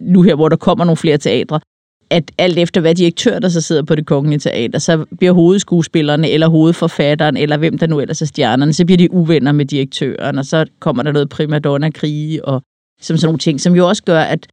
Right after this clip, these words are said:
sidder der så en driftig direktør på Folketeatret, eller på Dagmarteatret, et eller andet sted, så siger det jo haps lynhurtigt, hvis de kan mærke, at der er knasen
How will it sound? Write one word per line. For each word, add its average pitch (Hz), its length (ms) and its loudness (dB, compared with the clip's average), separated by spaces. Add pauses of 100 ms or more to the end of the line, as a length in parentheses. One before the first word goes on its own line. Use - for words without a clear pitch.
(680)
sidder 226 240 2
der 196 60 2
så 185 140 2
en 196 80 4
driftig 175 360 0
direktør 180 360 2
på 180 340 4
Folketeatret, 156 920 0
eller 147 260 2 (140)
på 170 80 0
Dagmarteatret, 151 720 -2
et 135 100 -4
eller 151 160 -2
andet 156 120 -2
sted, 160 200 -2
så 175 160 -4
siger 170 200 -2
det 156 100 -2
jo 151 100 2
haps 147 500 -6
lynhurtigt, 165 640 2
hvis 156 160 -4
de 165 120 -6
kan 160 120 -2
mærke, 147 280 0
at 165 100 -2
der 156 60 0
er 151 60 2
knasen 147 540 -4